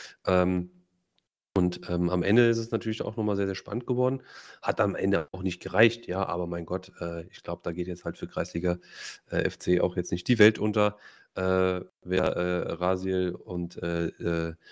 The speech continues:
Nicole, äh, aka Line-, Lilena kennt, äh, die werden auch, äh, in der nächsten Saison wieder alles geben und, ja, versuchen, <laughs> weniger Trash zu talken. Das finde ich auf jeden Fall sehr, sehr cool.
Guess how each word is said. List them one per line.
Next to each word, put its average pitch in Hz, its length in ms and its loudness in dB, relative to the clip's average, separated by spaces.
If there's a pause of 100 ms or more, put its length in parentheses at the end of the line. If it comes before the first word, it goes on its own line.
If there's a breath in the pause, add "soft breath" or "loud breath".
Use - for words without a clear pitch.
(120)
Nicole, 95 640 2
äh, 87 60 -6
aka 85 800 0 (360 soft breath)
Line-, 90 520 2
Lilena 95 420 2
kennt, 101 400 0 (840)
äh, 85 300 2
die 87 200 -4
werden 87 260 2
auch, 82 340 -4
äh, 82 220 -4 (380 loud breath)
in 107 140 6
der 107 80 8
nächsten 104 280 2
Saison 92 480 -4
wieder 87 420 -2
alles 90 340 -2
geben 87 300 0
und, 82 360 -8
ja, 82 240 -6 (120)
versuchen, 107 640 0
<laughs> - 40 -20
weniger 127 460 2
Trash 117 340 0
zu 101 160 -6
talken. 85 340 -8
Das 87 100 -6
finde 92 160 -4
ich 87 40 -4
auf 87 60 -10
jeden 87 120 -6
Fall 85 120 -6
sehr, 82 140 -4
sehr 82 120 -6 (120)
cool. 80 180 -10